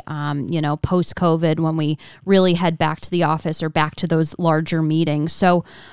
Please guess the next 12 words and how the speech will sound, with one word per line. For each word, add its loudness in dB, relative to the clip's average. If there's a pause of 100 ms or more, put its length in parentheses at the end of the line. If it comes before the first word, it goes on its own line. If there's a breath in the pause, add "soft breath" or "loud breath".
(100 loud breath)
um, 2
what 4
does -2
this -2
mean 2
for, 0 (380 soft breath)
uh, 2
those 2
types -4
of -4
people -4
who, 2